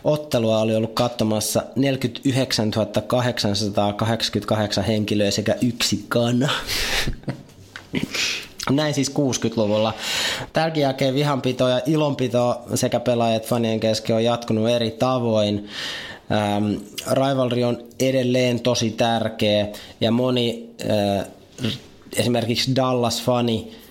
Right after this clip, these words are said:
kuten esimerkiksi tän N F L Rants and Raves podcastin juontaja Steven Miranda on sanonut, että tota, on ihan ok,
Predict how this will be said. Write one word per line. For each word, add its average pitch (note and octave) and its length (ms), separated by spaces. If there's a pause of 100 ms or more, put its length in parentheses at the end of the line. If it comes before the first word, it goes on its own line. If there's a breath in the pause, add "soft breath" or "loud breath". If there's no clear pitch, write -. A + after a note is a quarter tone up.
(500 loud breath)
kuten E3 260
esimerkiksi B2 580
tän A#2+ 160
N B2 240
F - 80
L A#2 180
Rants B2+ 320
and A2+ 160
Raves B2 280
podcastin A#2 800
juontaja A#2 500
Steven A2+ 320
Miranda A#2 540
on G#2 100
sanonut, G#2+ 480
että G#2 280
tota, G#2 360 (320 loud breath)
on B2 220
ihan E3 400
ok, C#3+ 400